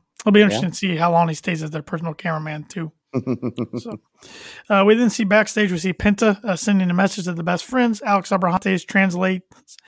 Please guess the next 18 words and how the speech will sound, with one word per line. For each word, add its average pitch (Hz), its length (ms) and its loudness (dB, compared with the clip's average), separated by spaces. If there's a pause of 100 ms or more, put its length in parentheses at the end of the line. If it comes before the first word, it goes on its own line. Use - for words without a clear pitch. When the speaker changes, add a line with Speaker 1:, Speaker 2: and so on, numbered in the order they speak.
(180)
Speaker 1:
the 196 60 -2
message 190 420 -2
and 175 80 -6
says 185 260 -2
the 170 80 -2
best 170 240 0
friends 190 260 -2
should - 120 -6
have 170 100 -4
never 180 240 -2
restarted 185 460 -2
their 170 120 -2
issues 175 300 -6
with 170 100 -12
the 180 80 -12
Death 165 240 -6
Triangle. 151 360 -8 (1700)
Speaker 2:
Yeah. 82 180 -6